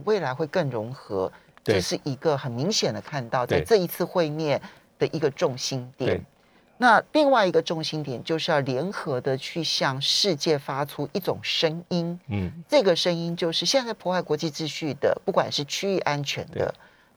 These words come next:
Speaker 1: 国际以联合国架构为主的这个国际秩序的，或者是破坏多边发展组-，发展的这样子一个精神的，不是中国大陆跟俄罗斯，
Speaker 2: 是美国。
Speaker 1: 而是美国。
Speaker 2: 对。
Speaker 1: 嗯。
Speaker 2: 不过这也是他们，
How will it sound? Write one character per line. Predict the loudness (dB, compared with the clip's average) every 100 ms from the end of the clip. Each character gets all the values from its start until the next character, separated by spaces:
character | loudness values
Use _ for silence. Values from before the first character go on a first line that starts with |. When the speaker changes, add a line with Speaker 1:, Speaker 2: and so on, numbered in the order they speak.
| 4
Speaker 1:
国 | 4
际 | 4 2 2 2
以 | 0
联 | 4 4
合 | 4
国 | 4 6 6 4
架 | 2 2
构 | 2 4
为 | 6 6
主 | 4 0 0 2
的 | 4 4
这 | 2
个 | 0
国 | 0
际 | 0 0
秩 | -2 -2
序 | -4 -4 -4 0
的， | -2 -2 -14 -20 _ 4
或 | 8 8
者 | 8 -2
是 | 0 -2 -2
破 | 0 -2
坏 | -2 -4 -2
多 | 4 6 4 0
边 | 4 6 6 0 -8 _ _
发 | 2 2
展 | 4 0 0 -6
组-， | -4 -4 -2 4
发 | 4 4
展 | 2 -2 4
的 | 4
这 | 6 4
样 | 2
子 | -4
一 | 0
个 | 0
精 | 0 -4
神 | -2 -4 0
的， | -2 -2 -20 _ _ _ _
不 | -2
是 | 0 0
中 | 0
国 | -2
大 | 0 0
陆 | 0
跟 | -2 -4
俄 | -2
罗 | -2 -4
斯， | -8 -12 -12 -12
Speaker 2:
是 | -4
美 |
国。 | -2
Speaker 1:
而 |
是 | 0 -2
美 | -4 -6
国。 | -8 -6
Speaker 2:
对。 | -4 -8 -10 _ _
Speaker 1:
嗯。 | -2
Speaker 2:
不 |
过 | 2
这 | 6 6
也 | 4
是 | 0
他 | -4 -2
们， | -2 -4 -6